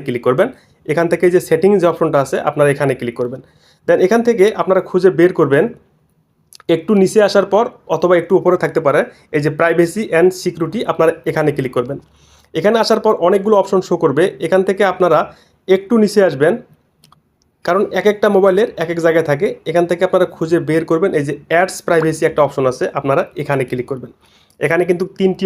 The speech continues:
অপশন আছে, খুবই গুরুত্বপূর্ণ, এবং এই তিনটা অপশন যদি আপনাদের on করা থাকে, আপনাদের মোবাইলের সকল তথ্য আপনারা কিন্তু যে কোনো সময় ব্ল্যাকমেইল হয়ে যাবে, আপনারা বিপদে পড়বেন। তো প্রথমটাতে আপনারা ক্লিক করবেন, এখানে দেখুন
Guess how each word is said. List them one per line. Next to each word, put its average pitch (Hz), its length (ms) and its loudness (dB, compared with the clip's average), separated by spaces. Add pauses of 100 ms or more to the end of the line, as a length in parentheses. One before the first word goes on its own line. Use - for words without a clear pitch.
অপশন 160 240 -2
আছে, 208 120 -4 (180)
খুবই 165 260 0 (280)
গুরুত্বপূর্ণ, 160 480 0 (180)
এবং 160 140 2 (220)
এই 175 140 2
তিনটা 190 280 0
অপশন 180 260 -4
যদি 170 160 -4
আপনাদের 151 220 -2 (160)
on 151 140 2
করা 139 200 2
থাকে, 135 160 -2 (460)
আপনাদের 170 320 2 (160)
মোবাইলের 170 340 2 (160)
সকল 175 220 0 (140)
তথ্য 165 220 -4 (520)
আপনারা 160 260 0
কিন্তু 160 140 -4 (120)
যে 160 140 0
কোনো 175 200 2
সময় 180 200 2 (400)
ব্ল্যাকমেইল 175 420 2
হয়ে 156 160 2
যাবে, 165 140 2 (100)
আপনারা 160 280 0
বিপদে 143 320 0
পড়বেন। 127 240 -2 (480)
তো 165 140 2
প্রথমটাতে 175 460 0
আপনারা 170 220 2
ক্লিক 160 200 -8
করবেন, 143 200 4 (120)
এখানে 160 220 0
দেখুন 165 140 -2